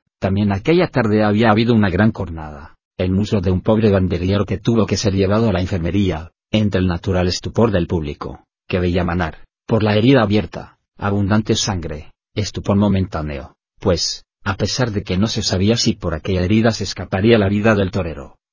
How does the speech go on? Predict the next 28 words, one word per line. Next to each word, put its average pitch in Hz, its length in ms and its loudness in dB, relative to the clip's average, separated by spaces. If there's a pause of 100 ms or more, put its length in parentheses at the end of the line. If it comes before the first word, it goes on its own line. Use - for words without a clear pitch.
la 92 140 0
corrida 104 420 0
continuó 90 500 -2
con 90 160 2
el 85 140 2
mismo 110 280 2
entusiasmo 120 640 2
y 110 60 2
sin 117 180 0
que 110 140 0
ya 104 120 2
nadie 107 280 4
más 104 160 0
se - 120 -4
acordara 98 460 -2
de 95 80 0
aquel 95 300 0
pobre 101 260 0
muchacho, - 600 -6 (220)
que 107 80 0
sufría 113 480 0
porque 98 300 -2
había 131 240 4
querido 120 400 2
complacer 95 560 -2
demasiado 98 500 0
al 101 120 0
público. - 580 -8